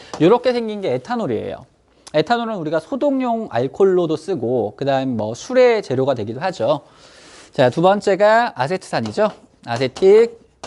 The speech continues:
애시드. 자, 아세트산은 요렇게 표현이 됩니다. 요게 아세트산이고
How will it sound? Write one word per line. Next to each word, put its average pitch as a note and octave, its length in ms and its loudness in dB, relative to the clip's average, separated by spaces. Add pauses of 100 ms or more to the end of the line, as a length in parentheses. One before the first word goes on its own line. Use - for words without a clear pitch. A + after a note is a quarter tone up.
(140)
애시드. B2 680 -2 (1200)
자, B2+ 140 2
아세트산은 G#3 840 0 (1400)
요렇게 F#3+ 240 4
표현이 D#3 300 0
됩니다. A2 640 -2 (1900)
요게 G#3 160 6
아세트산이고 B2 880 -4